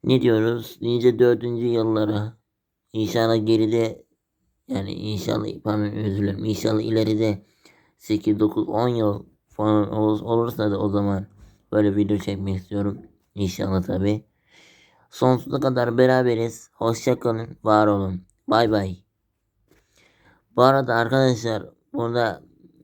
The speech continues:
şunu da söylemek istiyorum. Benim size bir kötülüğüm varsa siz helal edin. Benim, sizin bana bir kötülüğünüz varsa ben de helal ediyorum.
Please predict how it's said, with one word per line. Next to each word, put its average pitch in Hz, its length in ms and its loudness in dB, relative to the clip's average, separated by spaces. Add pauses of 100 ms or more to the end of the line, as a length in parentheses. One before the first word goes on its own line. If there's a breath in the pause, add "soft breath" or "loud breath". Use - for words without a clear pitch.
(540)
şunu 120 260 -4
da 117 100 2
söylemek 117 380 0
istiyorum. 110 420 -4 (720 soft breath)
Benim 160 240 2
size 151 220 0
bir 139 80 2
kötülüğüm 143 540 2
varsa 135 360 0
siz 120 440 -4
helal 131 300 2
edin. 127 360 0 (100)
Benim, 139 320 -2 (460)
sizin 143 240 -2
bana 123 200 2
bir 120 60 0
kötülüğünüz 123 480 -2
varsa 123 500 -2
ben 117 200 -2
de 110 40 2
helal 104 260 2
ediyorum. 95 440 -2